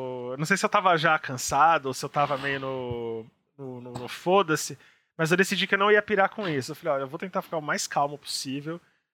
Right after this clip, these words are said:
que alguma solução eventualmente vai aparecer." E elas iam aparecendo, algumas davam certo.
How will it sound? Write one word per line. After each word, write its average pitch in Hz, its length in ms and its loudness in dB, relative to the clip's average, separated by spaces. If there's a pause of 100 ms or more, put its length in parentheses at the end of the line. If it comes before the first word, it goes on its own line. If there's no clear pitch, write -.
(560)
que 180 120 4
alguma 156 300 4
solução 190 540 0
eventualmente 180 460 -2
vai 180 120 0
aparecer." 185 540 -4
E 135 180 -4
elas 269 280 2
iam 196 100 2
aparecendo, 214 680 0 (300)
algumas 170 360 2
davam 160 240 -2
certo. 220 520 0